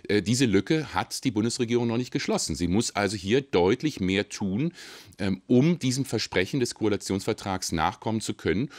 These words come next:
Und, äh, darauf warten wir im Augenblick noch. Äh, sicherlich, die Bundesregierung hat mehr Gelder für Kommunen versprochen. Das ist ein erster Schritt. Aber,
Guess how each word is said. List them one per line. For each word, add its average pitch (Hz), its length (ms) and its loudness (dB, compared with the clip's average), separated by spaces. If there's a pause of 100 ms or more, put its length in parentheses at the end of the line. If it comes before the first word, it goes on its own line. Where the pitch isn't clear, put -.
(260)
Und, 104 300 2
äh, 104 140 4
darauf 95 440 0
warten 98 340 0
wir 110 300 2
im 101 140 -4
Augenblick 110 420 0
noch. 113 300 -4
Äh, 98 120 0
sicherlich, 110 480 0
die 104 80 -2
Bundesregierung 101 640 0
hat 107 180 -4
mehr 110 240 4
Gelder 104 340 2
für 95 140 -2
Kommunen 101 380 -2
versprochen. 95 560 -2 (400)
Das 98 160 -2
ist - 160 -4
ein 113 100 -2
erster 104 360 0
Schritt. - 420 -2
Aber, 104 420 2